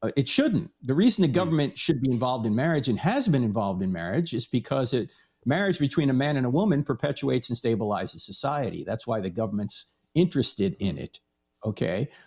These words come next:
Speaker 1: The problem is, is when heterosexuals have decided that marriage really isn't about children, it's all about the romantic, uh, feelings of adults, and then we can have no-fault divorce because these feelings have evaporated,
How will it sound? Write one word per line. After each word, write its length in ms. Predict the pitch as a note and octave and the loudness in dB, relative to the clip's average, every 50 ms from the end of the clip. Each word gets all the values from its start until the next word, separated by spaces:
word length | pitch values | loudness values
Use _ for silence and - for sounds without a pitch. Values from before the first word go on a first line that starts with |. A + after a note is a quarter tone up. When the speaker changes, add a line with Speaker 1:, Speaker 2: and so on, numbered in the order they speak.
| _ | _
Speaker 1:
The 80 | - F#3+ | -6 -6
problem 520 | - - F#3+ G#3+ C#4 D#4 B3+ A#3+ F#3+ D#3 | -2 0 0 2 2 2 2 2 4 4
is, 200 | C#3+ C3+ C3 A#2 | 4 2 2 2
is 140 | C#3+ B2 - | 2 0 0
when 140 | C#3 C3 A#2+ | 0 0 2
heterosexuals 800 | - F#3 A3+ A#3+ B3 F#3 - - E3+ C#3+ B2+ - - C#3+ B2+ - | 2 2 2 2 2 0 2 0 0 -2 -2 -2 -4 -2 -2 0
have 140 | - C3 A2+ | -2 -2 -2
decided 640 | G#2+ B2+ A#2 - F3 F#3 A3 A#3+ F#3+ C3+ A2 G#2 A#2 | -2 -2 0 0 0 0 0 0 0 0 0 0 -2
that 160 | B2 A#2+ - | -2 -2 -2
marriage 380 | B2 C#3 D#3+ E3 D#3+ D#3 B2 - | 0 0 0 2 0 0 0 0
really 300 | D3 D#3+ D3+ C#3+ C#3 D3+ | 0 2 2 4 4 4
isn't 200 | D#3 C#3 D3+ B2+ | 4 2 2 2
about 440 | B2 F#2+ F#2+ - D3+ G3+ B3 - - | 0 0 0 -2 -2 -2 -2 -4 -4
children, 580 | - - B2+ G#2 G2 F2 F#2 F#2 G2 B2+ F3 - | -2 0 0 0 0 -2 -2 -2 -2 -2 -2 -4
it's 140 | B2+ A#2 - | -2 -2 0
all 160 | E3 F3 F#3 | 0 0 0
about 260 | D#3+ C3+ E3 D#3 - | 0 0 -2 -2 -2
the 80 | - C#3 | -2 0
romantic, 640 | C3 C3 B2+ C#3 C#3+ D3+ C#3+ - D3+ - - - - _ - | 0 0 2 2 2 0 0 0 -2 -2 -4 -8 -8 _ -4
uh, 80 | B2+ | -4
feelings 500 | A#2 - - D#3 D3 C#3+ C3+ C3+ B2+ - | -2 0 2 2 2 2 2 2 0 0
of 120 | C3 G#2 G2+ | 0 -2 -2
adults, 600 | G2 F2 D#3 F3 A3 F#3+ G2+ A#2+ - - - - - - - - - - - - | -2 -2 0 0 0 -2 -4 -6 -6 -8 -8 -10 -10 -14 -20 -20 -20 -20 -10 -4
and 180 | D3 D3 C3+ D3 | -2 0 2 2
then 140 | E3+ F#3+ | 4 6
we 120 | F#3 F3 E3+ | 6 6 4
can 160 | E3+ F3 D3 | 4 4 2
have 220 | C3+ D#3+ D3 A#2+ B2 | 2 2 2 2 0
no-fault 500 | C#3 D3 C#3+ - - D3 C#3 C3+ A2 - | 0 0 0 -2 -2 -2 -2 -4 -4 -6
divorce 600 | A2 G2 C3 F3 A3+ A3 E3+ F3 G#3 - - - | -4 0 0 2 2 2 2 0 0 -2 -4 -6
because 440 | - B2 - - C3+ B2+ A#2+ - - | -6 -4 -2 0 0 0 -2 -2 -2
these 220 | A#2+ B2 A2+ - | -2 -2 -2 -2
feelings 500 | - - C#3+ C#3 C#3+ C#3 C3 B2+ A#2+ A2 | 0 0 2 2 2 2 2 0 0 -2
have 160 | - B2 A2 G#2+ | -2 -4 -4 -4
evaporated, 880 | G2+ - B2 C#3+ G#3 A3+ - E3 C3+ A2 G#2 F#2 E2+ F#2 - - | -6 -4 -2 -2 -2 -2 -2 -2 0 0 0 0 0 -2 -2 -4